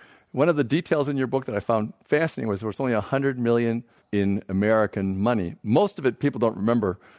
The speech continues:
of course, but it wasn't national money. It was all, uh, issued by banks and, uh, all across the country, and,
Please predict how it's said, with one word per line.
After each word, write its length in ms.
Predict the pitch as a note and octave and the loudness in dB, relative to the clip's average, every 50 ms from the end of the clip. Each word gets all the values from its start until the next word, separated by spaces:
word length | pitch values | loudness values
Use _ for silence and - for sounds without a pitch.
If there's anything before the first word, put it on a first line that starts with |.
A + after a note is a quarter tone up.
| _ _ _ _ | _ _ _ _
of 100 | - - | -14 -4
course, 240 | - A2+ G2+ F#2 - | 0 0 0 0 0
but 160 | _ G#2 - - | _ -8 -8 -4
it 100 | - D3+ E3+ | -4 -2 2
wasn't 340 | - D#3+ D#3 D#3 C#3 B2+ - | 2 2 2 0 -4 -2 0
national 420 | A#2+ A2 A2+ C3 E3 - - C#3 A2 | 2 2 2 2 0 -2 -2 -2 0
money. 220 | G2+ G2+ G2 G2+ | 2 2 2 0
It 60 | G2 | 0
was 140 | A2 G2+ F#2+ | -2 0 2
all, 240 | A2+ A2+ A2+ A2+ A#2+ - - | 4 4 4 2 0 -4 -4
uh, 180 | A2 A2 A2 G#2+ | -2 -2 -2 0
issued 260 | - B2+ - - B2 G2 | 0 -2 -2 -2 -2 0
by 120 | G#2+ G2+ F#2+ | 2 0 2
banks 440 | E2 - G2+ G#2 G#2+ A#2 B2 - - | 2 2 2 2 2 0 -4 -6 -6
and, 180 | G#2 G2 G#2+ - | -6 -6 -6 -4
uh, 160 | A#2 G#2 G2+ G2+ | -4 -2 -2 -2
all 240 | G#2+ A2 A2 G#2+ | 0 2 4 2
across 300 | G#2 F#2 - A2+ G#2 G2+ - | 2 2 2 0 0 0 -2
the 80 | - | -6
country, 400 | - - D3+ D#3+ - - D3+ C#3+ | -4 -2 -2 -2 -2 -2 -2 -2
and, 100 | A#2 G2+ | -2 -4